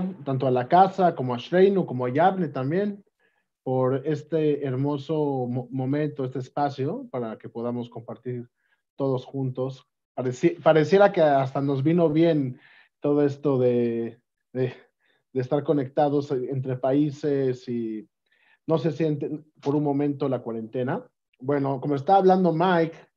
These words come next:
me gustó mucho lo que dijiste, que el, el, la gran, la máxima prueba de Yitzhak fue Akedat Yitzhak. Y lo más interesante de todo es que el nombre de Yitzhak, ¿no? Es la risa. Pues cualquiera diría, "¿Cómo?". Fue la persona que, que pas-, que,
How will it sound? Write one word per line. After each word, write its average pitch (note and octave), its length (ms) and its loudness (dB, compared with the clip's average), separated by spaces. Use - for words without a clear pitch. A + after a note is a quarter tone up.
me B2+ 140 -4
gustó C3 240 0
mucho F3+ 240 4
lo C#3+ 100 0
que C3+ 80 -2
dijiste, B2+ 480 -2
que A#2 240 0
el, A2+ 120 0
el, A#2+ 300 0
la B2+ 140 2
gran, D#3+ 540 0
la C3+ 100 -2
máxima D3 480 -2
prueba E3 400 4
de A#2 160 -2
Yitzhak D#3 680 -2
fue D3+ 160 2
Akedat C#3+ 340 0
Yitzhak. C3+ 540 -2
Y A#2+ 80 -8
lo C3+ 80 0
más E3 180 2
interesante E3 440 -2
de D3 80 2
todo F#3 320 2
es - 80 -8
que - 100 -4
el C#3+ 120 0
nombre F#3+ 220 4
de C#3+ 120 2
Yitzhak, F#3+ 680 2
¿no? E3 440 -2
Es A2 160 -16
la A#2 380 -8
risa. D#3+ 640 0
Pues - 140 -20
cualquiera D#3 360 0
diría, D3 340 0
"¿Cómo?". C3 400 -6
Fue C#3+ 100 -6
la D3 140 0
persona C#3+ 320 -6
que, - 360 -10
que B2+ 160 -10
pas-, B2 300 -8
que, - 160 -14